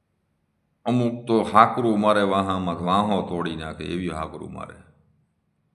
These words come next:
આવી કાંઈ દેવ ન કરાવે.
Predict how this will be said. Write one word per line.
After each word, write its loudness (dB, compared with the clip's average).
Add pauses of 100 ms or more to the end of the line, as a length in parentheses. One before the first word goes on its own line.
(4000)
આવી 4
કાંઈ 2
દેવ 0
ન -4
કરાવે. -8